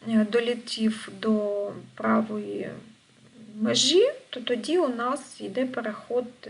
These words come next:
перехід на наступний рівень. Ну, щось таке. Але це також, це, е,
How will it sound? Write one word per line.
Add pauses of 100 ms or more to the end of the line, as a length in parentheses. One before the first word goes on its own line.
(160)
перехід
на
наступний
рівень. (260)
Ну,
щось
таке. (340)
Але
це
також,
це, (180)
е,